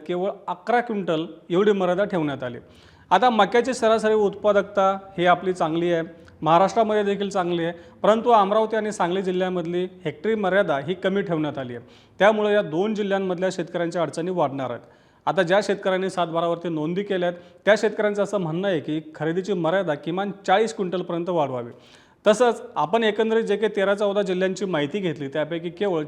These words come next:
चार जिल्ह्यांची खरेदी मर्यादा ही तीस क्विंटलपेक्षा जास्त आहे. म्हणजे जे आपली देशाची सरासरी उत्पादकता आहे, त्याच्यापेक्षा जास्त खरेदीची मर्यादा ही केवळ चार जिल्ह्यांची आहे.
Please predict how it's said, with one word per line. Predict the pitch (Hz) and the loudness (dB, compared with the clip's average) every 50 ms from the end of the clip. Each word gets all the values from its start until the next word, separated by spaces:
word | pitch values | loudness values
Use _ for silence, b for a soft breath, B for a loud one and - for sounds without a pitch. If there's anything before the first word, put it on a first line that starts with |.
| - - | -4 2
चार | 185 196 214 220 | 4 4 4 4
जिल्ह्यांची | 202 214 208 202 202 202 202 196 - 208 202 | 2 0 0 0 0 -2 -2 -4 -8 -8 -4
खरेदी | - 175 170 170 185 | -2 -2 -2 -2 -2
मर्यादा | 180 175 160 170 190 196 160 151 160 170 160 B B B B B | -2 0 0 0 0 0 0 -2 -4 -4 -6 B B B B B
ही | 190 | -2
तीस | 202 196 - - 233 240 226 - | -2 -4 -4 -4 -4 -4 -4 -4
क्विंटलपेक्षा | - 202 185 175 185 180 180 180 165 156 - 208 | -6 -4 -2 -2 -2 -2 -2 -4 -6 -6 -6 -8
जास्त | 208 185 165 170 160 165 - - | -4 -2 0 0 0 -2 -4 -10
आहे. | 127 117 - b b b b b b - | -12 -12 -12 b b b b b b -2
म्हणजे | 156 170 190 208 208 | 0 2 4 4 4
जे | 202 196 | 4 4
आपली | 185 185 185 196 190 | 2 2 2 0 -2
देशाची | 165 160 156 156 185 185 180 208 190 | -2 -2 -2 -2 -2 -2 -2 -4 -4
सरासरी | 196 190 165 165 165 180 175 | -2 -2 -4 -2 -2 -2 -4
उत्पादकता | 180 165 170 - 196 196 208 208 202 - 185 | -4 -4 -4 -2 -2 0 0 -2 -2 0 0
आहे, | 156 143 160 156 B B B B B - | 0 0 -2 -8 B B B B B -2
त्याच्यापेक्षा | 180 185 240 240 233 233 220 220 233 220 | 0 2 2 2 2 2 0 0 -2 -2
जास्त | 190 190 190 185 - 226 202 - | 0 0 -2 -2 -2 -4 -4 -4
खरेदीची | 190 180 175 180 175 196 | -4 -4 -4 -4 -6 -6
मर्यादा | 185 170 156 160 185 185 160 147 143 | -4 -2 -2 -2 -2 -2 -2 -4 -4
ही | 139 120 170 | -4 -6 -6
केवळ | 165 170 190 190 190 175 147 165 170 - - | -6 -4 -4 -2 -2 -2 -2 -4 -6 -2 0
चार | 185 185 180 | 2 2 2
जिल्ह्यांची | 165 165 156 147 139 131 127 123 - | 2 -2 -2 -2 -4 -6 -6 -8 -10
आहे. | 123 113 | -12 -12